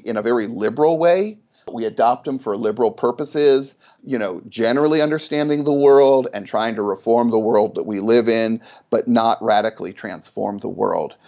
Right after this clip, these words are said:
I, I, I would say in, in sports sociology, the subfield I'm in, or sort of a cultural studies, I, I'm kind of a cultural studies scholar,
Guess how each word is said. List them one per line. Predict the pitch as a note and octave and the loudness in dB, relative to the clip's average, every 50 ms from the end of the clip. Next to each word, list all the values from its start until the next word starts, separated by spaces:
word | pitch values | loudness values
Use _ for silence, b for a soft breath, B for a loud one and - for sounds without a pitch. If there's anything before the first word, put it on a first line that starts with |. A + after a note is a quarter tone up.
| B B B | B B B
I, | A2 | -2
I, | G#2 - - - A2+ - - | -2 0 0 -2 -2 0 0
I | A#2 B2 | 2 2
would | A#2+ B2 A#2+ A2 | 2 2 0 -2
say | - - C#3 B2+ B2+ B2+ B2 B2 B2 B2 B2+ - - | -2 0 2 2 2 2 0 -2 -4 -6 -8 -8 -6
in, | A#2+ A#2+ A2+ A2+ G#2+ G#2+ G#2 A2 G#2+ A2 - - - _ | -4 -4 -2 -2 -4 -4 -6 -8 -10 -10 -12 -14 -10 _
in | - A#2 A2 G#2 | -4 -4 -4 -4
sports | G2 - - C#3+ D3+ D3 - | -8 0 2 4 4 4 2
sociology, | - D#3 C#3 C#3 - C#3+ C#3 C3 C3 C3 C3 B2+ C3 B2+ | 2 2 2 2 2 2 2 4 4 4 2 0 -2 -8
the | G#2 G#2+ | -10 -10
subfield | G#2 - B2+ A#2+ G#2 - - A#2+ A#2 A2 A2 | -6 -2 -2 -2 -2 -4 -4 -4 -2 -2 -2
I'm | A2 G#2+ A2 | -4 -4 -4
in, | G#2+ G#2 G#2+ G#2+ G#2+ | -6 -6 -6 -6 -6
or | G2+ F#2 F#2 - - b b b b b b | -6 -6 -8 -10 -12 b b b b b b
sort | - - B2+ G#2+ | -6 -4 -2 -2
of | G#2+ F#2+ | -2 -2
a | - - | -2 -4
cultural | - - - B2 A#2+ - - A#2 G2+ | -2 0 -2 -2 -2 -2 -2 -2 -2
studies, | - - - - B2+ A#2 A#2 A2+ A2+ A2+ A2 G2 - - - A2+ - _ | -2 -6 -2 0 2 2 4 2 0 -2 -2 -6 -10 -14 -18 -18 -16 _
I, | - - - A#2 A2 - | -12 -10 -10 -10 -8 -8
I'm | A#2 G#2 | -8 -6
kind | G#2 - A2+ G2+ | -2 0 0 0
of | F2+ | -2
a | F2+ | -4
cultural | - - B2+ A#2+ - G#2+ F#2+ | -4 -4 -2 0 0 -2 -2
studies | - - - B2 B2+ B2+ B2+ B2 | -2 -2 0 0 2 2 -2 -4
scholar, | - - B2+ A#2+ A#2+ A#2 A2+ A#2 A#2 A#2 A#2 A#2 | -4 0 2 4 4 4 4 4 2 0 0 -4